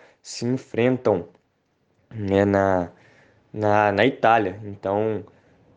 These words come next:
né, ainda tá bem aberto. Se a Atalanta vencer, se classifica. Se o Villarreal empatar,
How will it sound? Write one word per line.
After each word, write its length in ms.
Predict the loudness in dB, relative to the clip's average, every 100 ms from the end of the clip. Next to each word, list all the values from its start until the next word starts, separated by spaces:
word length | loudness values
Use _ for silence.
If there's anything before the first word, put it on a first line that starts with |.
| -8
né, 140 | -2
ainda 240 | 0 0 2
tá 180 | 2
bem 260 | 4 4 4
aberto. 400 | 2 4 4 2
Se 100 | -2
a 20 |
Atalanta 420 | 0 2 2 -2
vencer, 380 | -4 -4 -4 -4
se 100 | -6
classifica. 800 | -2 -2 -2 -8 -4 -2 -2 -8 -14 -20 _
Se 180 | -4 -2
o 40 | 2
Villarreal 640 | 4 4 6 6 6 4
empatar, 720 | 0 0 0 0 0 -2 -2